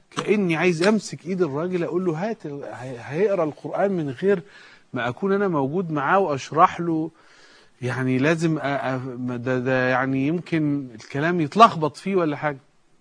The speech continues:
لكني ما كان يسعني، لا كنت لا أستطيع. هقول له: "أنا عايز أخبي كتابنا عنك".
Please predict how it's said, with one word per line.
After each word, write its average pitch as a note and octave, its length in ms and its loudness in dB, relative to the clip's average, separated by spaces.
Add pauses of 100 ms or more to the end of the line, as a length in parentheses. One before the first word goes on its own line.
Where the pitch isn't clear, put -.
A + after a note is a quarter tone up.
(720)
لكني C#3 720 -4
ما D3+ 300 -4
كان F3 300 -4
يسعني، D3 420 -4
لا C#3+ 80 -2
كنت E3 300 -10
لا C#3+ 200 -2
أستطيع. D#3 500 -8 (400)
هقول C3+ 260 -2
له: D3 60 -2
"أنا C3 120 -4
عايز C#3+ 260 -4
أخبي C3+ 600 -6 (120)
كتابنا D3 460 -2
عنك". E3 440 -2